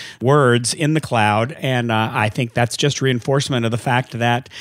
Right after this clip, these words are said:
that of the major national conferences, legal tech continues to be more about vendors. It tends to be more about sponsors. You've got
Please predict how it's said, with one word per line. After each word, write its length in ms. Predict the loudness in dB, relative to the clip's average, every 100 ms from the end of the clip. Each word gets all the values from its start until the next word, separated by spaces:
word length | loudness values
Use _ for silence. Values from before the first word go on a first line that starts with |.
| -18 -4
that 200 | -2 0 2
of 240 | 2 2
the 100 | 0
major 460 | 2 0 0 0 2
national 400 | 0 0 -4 -2
conferences, 680 | -2 -2 -2 -4 -4 -2
legal 300 | -2 0 0
tech 260 | 2 2 2
continues 480 | -4 -4 -2 -2 -4
to 140 | 0
be 140 | 0
more 260 | 2 2 2
about 300 | 2 0 -2
vendors. 500 | 0 0 2 0 0
It 100 | -6
tends 240 | -6 -6
to 100 | -6
be 120 | -6 -4
more 200 | 0 0
about 280 | 0 -2
sponsors. 600 | -4 0 0 0 -4 -4 -8 -14 -8
You've 160 | -6 -2
got 360 | 0 -2 -4